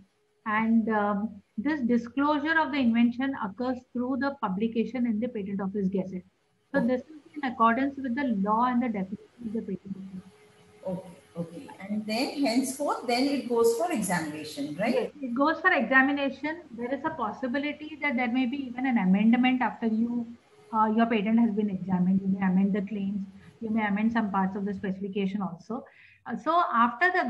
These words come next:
Speaker 1: grant, the granted patent is published again.
Speaker 2: Okay, okay.
Speaker 1: Yeah.
Speaker 2: Right, right. Okay. Thank you, ma'am.
Speaker 1: Yeah.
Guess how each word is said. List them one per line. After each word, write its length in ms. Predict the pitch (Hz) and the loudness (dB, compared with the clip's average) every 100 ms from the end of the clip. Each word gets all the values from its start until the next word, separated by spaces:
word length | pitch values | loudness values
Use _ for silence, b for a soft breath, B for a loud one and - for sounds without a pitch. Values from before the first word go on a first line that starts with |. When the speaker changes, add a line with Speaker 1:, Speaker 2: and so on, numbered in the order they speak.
| 233 | 4
Speaker 1:
grant, 340 | 240 294 370 - - | 6 4 2 -8 -6
the 260 | 233 294 233 208 | -2 -2 -2 -2
granted 540 | 202 220 233 233 339 302 | 2 4 6 4 0 -2
patent 320 | 262 277 277 | -4 -2 -6
is 80 | 285 - | -4 -4
published 380 | 196 185 190 190 | 0 2 0 -2
again. 220 | 180 160 _ _ _ _ | -8 -14 _ _ _ _
Speaker 2:
Okay, 260 | 196 - - - - | -10 -10 -14 -20 -12
okay. 300 | 165 170 170 | -10 -10 -14
Speaker 1:
Yeah. 100 | 196 | -16
Speaker 2:
Right, 480 | 190 - - _ - - | -16 -20 -20 _ -20 -20
right. 140 | - _ - | -20 _ -12
Okay. 200 | 170 - - - _ _ _ _ _ - - _ 196 | -12 -12 -18 -20 _ _ _ _ _ -20 -20 _ -10
Thank 220 | 220 226 | -8 -8
you, 60 | 202 | -10
ma'am. 200 | - - _ - _ - | -16 -20 _ -20 _ -12
Speaker 1:
Yeah. 180 | 220 | -12